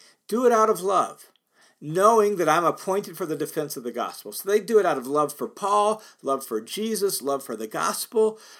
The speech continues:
And they know that Paul can't preach, and since Paul is in prison, they're getting out there and they're gonna share the message. And so they've got a good heart, and they've got a good will for it, right? The others, the former, those who do it from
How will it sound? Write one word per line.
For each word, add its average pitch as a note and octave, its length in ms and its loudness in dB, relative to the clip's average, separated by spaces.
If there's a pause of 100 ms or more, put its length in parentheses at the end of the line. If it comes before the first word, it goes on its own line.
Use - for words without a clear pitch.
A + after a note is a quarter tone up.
(340)
And D3 380 0
they C3+ 300 0
know G3 160 6
that - 180 0
Paul G#3 300 0
can't A3+ 320 -4
preach, A3 420 2
and C3+ 140 -8
since C#3+ 240 -6
Paul G#3+ 440 0
is A3 100 0
in A3 120 -4
prison, G#3+ 380 0
they're F#3+ 200 2
getting G3+ 280 2
out F#3 200 -2
there F3 120 -4
and C3+ 140 -8
they're C#3 140 0
gonna C#3 180 -4
share C3 300 -6
the A#2 100 -6
message. - 600 -14 (440)
And B2 120 -14
so D3 220 2
they've D#3+ 260 -2
got F3+ 200 2
a D3 40 0
good F#3+ 280 0
heart, B2+ 500 -4 (280)
and B2 120 -18
they've D3 180 4
got D3+ 180 2
a C#3 40 0
good C#3+ 240 2
will C#3 280 4
for - 380 -12
it, - 100 -20
right? D#3+ 260 -4 (840)
The D3 180 -2
others, F3+ 540 4
the C#3 120 -2
former, F3 640 0
those F#3 380 4
who A3 80 -2
do G3 160 2
it G3 60 2
from D#3+ 180 -10